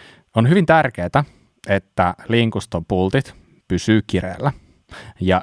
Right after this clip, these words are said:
sä voit tietenkin joka kerta tarkistaa, käydä eri työkaluilla läpi sen sun linkusta. Mutta helppo keino siihen on se, että kun sä oot kerran tarkistanut, että kaikki on kiinni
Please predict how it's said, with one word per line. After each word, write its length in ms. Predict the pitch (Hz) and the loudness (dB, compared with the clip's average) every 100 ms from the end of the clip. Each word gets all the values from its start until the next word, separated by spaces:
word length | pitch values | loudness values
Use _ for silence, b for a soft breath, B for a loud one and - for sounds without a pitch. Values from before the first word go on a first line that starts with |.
| - | -2
sä 140 | - | 2
voit 200 | 143 165 | 4 4
tietenkin 460 | - 131 113 98 95 | 4 2 2 -2 2
joka 220 | 107 104 | 2 2
kerta 320 | 92 87 90 90 | -2 -2 -4 -2
tarkistaa, 760 | 92 87 - 95 - 113 127 - - | 0 0 -4 -10 0 0 0 -6 -2
käydä 260 | 95 92 - - _ _ - 104 | 0 0 -8 -20 _ _ -8 -2
eri 300 | 95 95 - - | 0 0 -4 -2
työkaluilla 600 | 98 92 92 90 90 90 | 0 2 0 0 0 0
läpi 240 | 90 90 | 0 -4
sen 140 | 90 | -8
sun 200 | 90 95 - - 104 | -10 -10 -12 -18 -12
linkusta. 500 | 90 92 - - - b b - | -10 -10 -12 -20 -20 b b 2
Mutta 400 | 117 - - - _ _ _ _ - - | 4 2 -8 -12 _ _ _ _ -6 0
helppo 300 | 139 - 117 | 0 0 2
keino 300 | 104 95 87 | 2 2 0
siihen 440 | 95 87 90 87 | -4 -4 -6 -8
on 200 | - 90 | -4 -4
se, 220 | 95 92 90 B B B - | -2 -4 -4 B B B -16
että 160 | - 101 | -12 -2
kun 260 | 131 190 196 _ - | 0 2 -2 _ -6
sä 140 | - | 2
oot 160 | 98 - | 2 2
kerran 320 | 113 113 104 | 0 2 0
tarkistanut, 640 | - 95 104 - 131 147 - | 2 0 0 -2 0 0 -4
että 260 | 104 - | -8 -4
kaikki 360 | - 104 - 101 | 0 0 0 -6
on 80 | 87 | -6
kiinni 380 | - 85 85 | -6 -6 -4